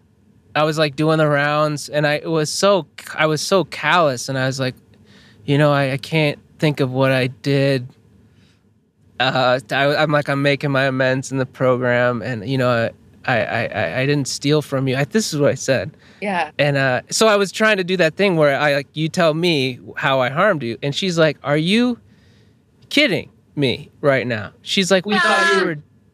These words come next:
Speaker 1: dead. Several ti-, we thought you were dead." And like that, and it didn't even occur to me that that's a cruel thing to do to people who love you,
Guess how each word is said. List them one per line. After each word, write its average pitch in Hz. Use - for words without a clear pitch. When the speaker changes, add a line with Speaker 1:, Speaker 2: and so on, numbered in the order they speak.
Speaker 1:
dead. 196
Several 220
ti-, -
we 196
thought 202
you 185
were 165
dead." 131
And 160
like 151
that, 160
and 170
it 175
didn't 220
even 185
occur 185
to 175
me 151
that 131
that's 139
a 135
cruel 147
thing 135
to 123
do 135
to 135
people 143
who 117
love 160
you, 98